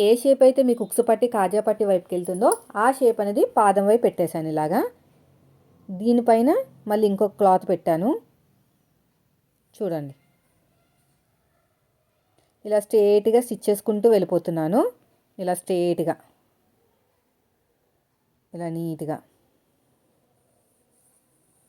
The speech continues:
ఎగస్ట్రా ఉన్న క్లాత్ని కట్ చేసేసేయండి. ఇలా ఓపెన్ చేసేసుకుని ఒక టాప్ స్టిచ్ అయితే వేసేసుకోండి.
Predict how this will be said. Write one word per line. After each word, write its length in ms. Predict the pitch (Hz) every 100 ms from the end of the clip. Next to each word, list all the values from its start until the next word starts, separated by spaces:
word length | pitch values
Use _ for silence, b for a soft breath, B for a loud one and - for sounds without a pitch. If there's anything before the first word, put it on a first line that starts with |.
| _ _ _ _ _ _ _ _ _ _ _ _ _ _ _ _ _ 202
ఎగస్ట్రా 340 | 196 214 240
ఉన్న 140 | 233 220
క్లాత్ని 420 | 220 196 214 302
కట్ 220 | 349 196
చేసేసేయండి. 680 | - 196 185 180 165 165 220 453 - _ _ _ _ _ _ _ _ _ _ _ _ _ _ _ _ _ _ _ _ _ _ _ _ _ _ _ _ _ _ _ _ _ _ _
ఇలా 160 | 214 208 202
ఓపెన్ 360 | 202 202 226
చేసేసుకుని 560 | 214 196 202 - 240 427 587 _ _ _ _ _ _ _ _ _ _ _ _ _ _ _ _ _ _ _ _ _ _ _ _ _ _ _ _ _ _ _ -
ఒక 140 | 214
టాప్ 300 | 233 220 214
స్టిచ్ 220 | - 226
అయితే 180 | 214 208
వేసేసుకోండి. 680 | 294 214 185 165 - 147 127